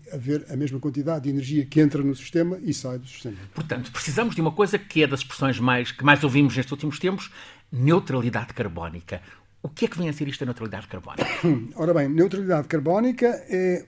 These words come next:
Speaker 1: o, o seguinte. Hum, há aqui outro elemento que é muito importante, talvez antes de falar da neutralidade carbónica, que é o facto, eh, de que, ah, o C O dois permanece durante muito tempo na atmosfera.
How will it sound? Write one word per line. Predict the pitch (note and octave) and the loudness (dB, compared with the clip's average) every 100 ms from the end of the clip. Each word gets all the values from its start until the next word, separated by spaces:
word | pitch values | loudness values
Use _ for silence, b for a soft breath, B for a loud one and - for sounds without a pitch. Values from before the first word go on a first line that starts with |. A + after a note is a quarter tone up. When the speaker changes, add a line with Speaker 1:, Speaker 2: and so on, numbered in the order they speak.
| - | -10
Speaker 1:
o, | B3 E4 | -8 -4
o | F3 | -6
seguinte. | - D3 B2+ G2+ - B B B B A#3 | 0 2 4 2 -8 B B B B -4
Hum, | D3 C#3+ C3+ C3 B2+ B2+ | 0 2 2 2 0 0
há | D3+ | -2
aqui | D#3 F#3+ | -2 0
outro | A#3+ C4 | 0 0
elemento | F#3+ F3 G3 G3 | 0 2 2 0
que | F3 | 0
é | |
muito | E3 F3 F3+ | 0 0 -2
importante, | C3+ F3 F3+ | -4 0 0
talvez | D3+ D3 E3 D#3+ | 0 -2 0 0
antes | F3+ - | 0 -2
de | |
falar | D#3 D3 C3+ | -4 -2 -2
da | C3+ | -2
neutralidade | C#3 C#3+ D3+ D3+ C3+ | -4 -2 -2 -2 -4
carbónica, | B2+ B2 C#3+ D#3 D#3+ E3 - | -4 -2 0 0 -2 -6 -6
que | C3+ C#3 | -2 2
é | C#3 D#3 D#3+ B B B | 4 2 0 B B B
o | D#3 | -6
facto, | - D3+ C#3+ C#3+ - F#3+ F#3 - | -4 -2 -2 -4 -8 -6 -4 -4
eh, | E3+ D#3 D#3 D3+ D3+ D3 D3 C#3+ - D#3 | -4 -2 0 0 0 -2 -4 -6 -10 -12
de | C#3 C#3+ D#3 | -8 -4 -4
que, | - D3 D3+ D#3 F3 b b b b - | -2 4 6 6 2 b b b b -8
ah, | G3 D3+ C#3 - | -4 -2 -4 -4
o | F#3+ | -4
C | - E3 | -2 0
O | D#3 | 0
dois | C#3+ E3 E3 | 2 0 0
permanece | D#3+ D3+ D3+ D3+ C#3+ | -2 -2 0 0 -2
durante | D3+ D3+ D3 | 0 -2 2
muito | D#3 D3+ | 4 4
tempo | D#3 C3 | 0 -2
na | C3+ | -4
atmosfera. | B2+ C3+ - C3+ E2+ | -6 -8 -8 -8 -10